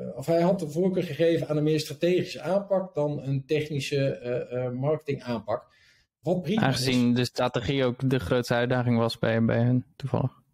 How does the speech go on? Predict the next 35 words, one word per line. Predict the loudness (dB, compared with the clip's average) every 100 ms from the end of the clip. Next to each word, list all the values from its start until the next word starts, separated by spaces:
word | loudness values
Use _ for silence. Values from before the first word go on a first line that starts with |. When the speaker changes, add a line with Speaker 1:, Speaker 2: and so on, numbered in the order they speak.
| _ _ _ _ 0
Speaker 1:
Nou | 2 4 4
ja, | 4 2
de, | 0 0
de, | 0
de, | 0 -2
de, | -4 -4
de, | -4 -6 -6
niet | -2 0 0
helemaal. | 2 4 4 4 4 4 4
Want | 4
anders | 2 2 0
hadden | 2 2
wij | 2
natuurlijk, | 2 -2 -4 -4
de, | -4
dan | 0 0
had | 0
ik | -2
het | -6
mezelf | -2 0 2
nog | 2 2 4
meer | 4 4
aangetrokken. | 4 2 -2 -2 -4 -2 -8 -8
Want | -4
dan | -2
hadden | 0 -2
we | 0
daar | 0 -2 -4
echt | -8 -2
alleen | 4 4
Speaker 2:
Hmm. | 4
Speaker 1:
maar | 2
op |
moeten | -2 -2
zitten. | 0 0 0 -6